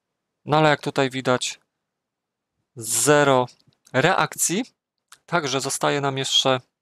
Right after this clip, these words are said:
następna opcja. To już wiem, że raczej pod U S B go nic nie wykryje, ale go z ciekawości zaraz podłączę do o-,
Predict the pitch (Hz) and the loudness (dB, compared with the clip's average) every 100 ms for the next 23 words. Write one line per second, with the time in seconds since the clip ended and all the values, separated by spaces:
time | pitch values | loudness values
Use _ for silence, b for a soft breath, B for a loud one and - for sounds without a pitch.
0 | _ 131 131 - 147 - 123 123 - - | _ -8 -2 0 0 -2 -2 -2 -4 0
1 | 131 151 - _ b b b _ _ - | 0 0 -4 _ b b b _ _ -4
2 | 180 170 180 160 160 156 - _ _ _ | -2 2 2 4 2 2 -2 _ _ _
3 | _ _ _ _ _ _ _ - 135 - | _ _ _ _ _ _ _ -4 -2 -2
4 | 147 - 135 - 139 135 - - 135 131 | -4 -4 -10 -6 -2 -2 -4 -6 0 2
5 | 127 127 _ _ _ _ _ - 127 135 | 2 -4 _ _ _ _ _ -8 -6 -6
6 | - 135 123 - 156 285 359 339 285 247 | -6 -6 -6 -8 -6 -2 -2 0 -2 -2
7 | - - - - 170 156 - 147 143 - | -4 -2 -2 0 0 0 -2 0 0 0
8 | 135 135 127 131 123 113 117 113 | 0 0 0 -2 -2 0 -2 -6